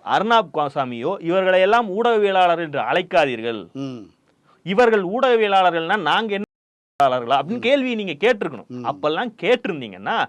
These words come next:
Speaker 2: ஏன்
Speaker 1: ராகுல்
Speaker 2: இ-,
Speaker 1: காந்தி செருப்பு அடிக்க வேண்டிய தேவையே
Speaker 2: இவரே
Speaker 1: வந்திருக்காது.
Speaker 2: வந்து அந்த மல்யுத்த வீரருடைய மகன் கூட உட்கார்ந்து
Speaker 1: க-, கை ஓட்டு இருந்தாரு.
Speaker 2: ஆமா.
Speaker 1: அது என்ன சொல்லுவாங்க?
Speaker 2: என்னமா கரெக்ட் தான்.
Speaker 1: ஆ, அதை அப்படித்தான் சொல்லி ஆகணும்.
Speaker 2: ஆமா.
Speaker 1: இப்போ இதையெல்லாம் பாக்குறோம். இப்ப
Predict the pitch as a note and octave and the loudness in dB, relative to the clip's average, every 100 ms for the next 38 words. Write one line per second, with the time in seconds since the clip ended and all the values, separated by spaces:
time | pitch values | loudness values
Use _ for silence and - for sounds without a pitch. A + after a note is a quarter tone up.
0 | - G3+ E3+ C#4 E4 C4+ B3+ A3+ A3+ C#4+ | 0 4 6 6 4 2 -2 2 2 2
1 | C#4+ A#3 F#3+ E3 D#3 F#3 A3+ A3+ A#3 F#3 | -2 -4 -4 -6 2 2 4 4 2 2
2 | G#3+ A#3 A#3+ C4 A3 G3+ A3+ G#3 F#3 E3+ | 2 6 6 6 4 2 2 2 2 0
3 | D#3+ G#3 G#3+ G3 F3+ F3 D#3+ D3 C#3 D3+ | 0 -2 -2 0 0 0 -2 -2 -2 0
4 | G3+ G3 F3+ D3+ D#3+ E3 D#3 C#3+ E3+ D3+ | 0 2 0 0 -4 -4 -2 0 0 2
5 | A3 B3 F3+ C#3+ C3+ A#2+ D3+ D#3 B2+ G#2 | 4 4 4 0 -4 -2 0 0 -4 -4
6 | D#3+ F3 G#3+ F3+ D#3 C#3+ E3+ F3 B2+ A2+ | -4 -2 -4 -4 -6 -6 -6 -8 -8 -14
7 | A#2+ C3+ E3+ E3 C3 D#3+ F3 F3 C3+ E3+ | -10 -8 -6 -4 -2 -4 -4 -4 -2 -2
8 | A#2+ G2+ _ C#3+ D3+ D3+ E3+ A3+ F3 F#3+ | -2 -10 _ -2 0 0 -2 0 0 4
9 | G3 C#3 A2+ B2+ C3 B2 A#2 G2+ C#4+ D4 | 4 4 0 -8 -8 -8 -12 4 4 4
10 | F#3+ G3+ G3 B3+ - F#3 A3 F3 A#2+ - | 2 -2 2 0 2 2 4 0 -4 -8
11 | _ - D3+ - B3+ | _ -18 -18 -2 0